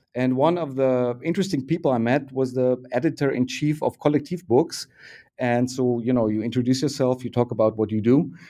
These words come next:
She was so fascinated by, by a short excerpt of the book that e-, even though she didn't know it, decided that she want to publish, she wants to publish that.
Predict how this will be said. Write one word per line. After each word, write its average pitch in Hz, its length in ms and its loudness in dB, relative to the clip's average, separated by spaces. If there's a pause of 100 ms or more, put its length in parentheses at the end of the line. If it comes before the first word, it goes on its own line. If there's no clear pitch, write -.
She - 120 -2
was 131 120 4
so 160 100 2
fascinated 143 720 0
by, 110 180 4
by 107 200 -4
a 107 40 0
short 123 320 2
excerpt 113 520 0
of 92 100 -6
the 101 80 -8
book 117 280 6 (420)
that 113 140 2
e-, - 140 -18 (320)
even 147 220 2
though 135 160 4
she 127 160 -4
didn't 127 380 0
know 143 200 4
it, 113 360 -2
decided 123 420 0
that 113 160 -2
she 123 220 -2
want 120 280 0
to 120 300 -2
publish, 143 300 0
she - 260 -6
wants 123 160 2
to 120 80 -16
publish 143 380 -2
that. 98 260 0